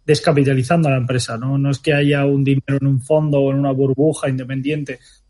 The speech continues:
a la capitalización de la empresa. La empresa reparte un dividendo, reparte un dinero entre sus accionistas y, por lo tanto, la capitalización de la empresa se diluye. Y en este sentido, baja el precio de la acción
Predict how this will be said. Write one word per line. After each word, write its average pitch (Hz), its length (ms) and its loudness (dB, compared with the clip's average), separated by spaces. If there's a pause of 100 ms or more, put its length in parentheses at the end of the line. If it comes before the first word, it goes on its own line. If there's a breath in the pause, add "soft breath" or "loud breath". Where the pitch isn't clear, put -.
(140)
a 139 80 0
la 139 100 4
capitalización 135 680 0
de 131 60 -2
la 131 60 -4
empresa. 123 380 -6
La 117 80 -10
empresa 123 300 -4
reparte 139 380 -2
un 147 60 0
dividendo, 170 560 0 (220)
reparte 135 380 0
un 139 120 4
dinero 165 360 2
entre 139 180 0
sus 135 160 -6
accionistas 170 720 -2
y, 180 40 -2
por 135 180 -2
lo 131 100 -2
tanto, 156 320 -2
la 151 80 0
capitalización 131 640 -6
de 143 60 -4
la 143 60 -2
empresa 135 260 -8
se 139 140 -8
diluye. 131 460 -2 (420 soft breath)
Y 135 80 -2
en 135 60 2
este 135 180 0
sentido, 170 640 0
baja 151 340 -2
el 151 100 -2
precio 135 340 -2
de 147 60 -2
la 143 80 -2
acción 175 440 -4